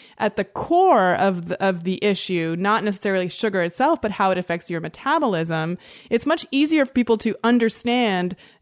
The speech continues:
"Okay, I need to reduce my sugar intake," than, "Okay, I don't wanna mess with my metabolism." It's a more complicated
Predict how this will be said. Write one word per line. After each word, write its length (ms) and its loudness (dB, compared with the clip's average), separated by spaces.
"Okay, 220 2
I 80 2
need 160 2
to 100 -4
reduce 380 0
my 100 0
sugar 400 0
intake," 640 -4
than, 340 0
"Okay, 300 -2
I 100 0
don't 300 2
wanna 160 2
mess 240 0
with 80 -4
my 140 -2
metabolism." 680 -2
It's 100 -8
a 60 -2
more 220 0
complicated 1040 0